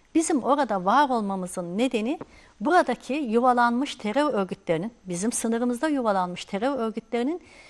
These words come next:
bizim ülkemize yönelik terör faaliyetlerinde bulunması ve hatta oradaki insanlara yönelik terör faaliyetlerinde bulunmasıdır. Yani burada tüm dünyanın birleştiği bir konu var. Terörle mücadele, teröristlerle mücadele.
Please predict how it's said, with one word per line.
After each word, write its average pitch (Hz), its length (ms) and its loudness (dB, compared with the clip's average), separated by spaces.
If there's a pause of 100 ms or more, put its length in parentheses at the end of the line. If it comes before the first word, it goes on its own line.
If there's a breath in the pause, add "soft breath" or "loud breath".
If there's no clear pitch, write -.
(220 loud breath)
bizim 349 300 0
ülkemize 294 480 4
yönelik 214 600 -2
terör 226 280 2
faaliyetlerinde 190 840 0
bulunması 247 640 -2
ve 226 60 0
hatta 330 500 4
oradaki 277 460 2
insanlara 196 520 -4
yönelik 175 480 -4 (360 soft breath)
terör 220 280 6
faaliyetlerinde 180 840 -2
bulunmasıdır. 170 580 -8 (440 loud breath)
Yani 269 340 2
burada 302 400 0 (260)
tüm 339 260 0
dünyanın 220 720 0
birleştiği 233 560 -2
bir 302 80 -6 (220)
konu 339 280 -4
var. 156 160 0 (240)
Terörle 254 460 0
mücadele, 185 580 -4
teröristlerle 220 760 -4
mücadele. 170 500 -6